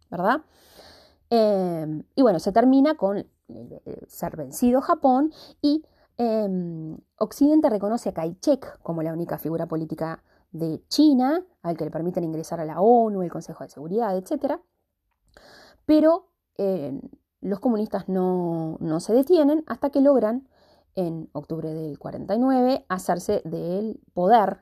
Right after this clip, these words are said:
en China, y Kai Shek, ¿se acuerdan? Y sus, sus militares y otras personas más, eh,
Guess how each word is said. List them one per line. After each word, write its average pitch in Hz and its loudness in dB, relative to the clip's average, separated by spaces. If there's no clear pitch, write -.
en 185 -4
China, 254 2
y 254 -4
Kai 185 -2
Shek, 208 -6
¿se - -6
acuerdan? 185 0
Y 160 -8
sus, 156 -10
sus 160 -8
militares 175 2
y 151 -8
otras 170 -12
personas 190 -6
más, 208 -6
eh, 165 -10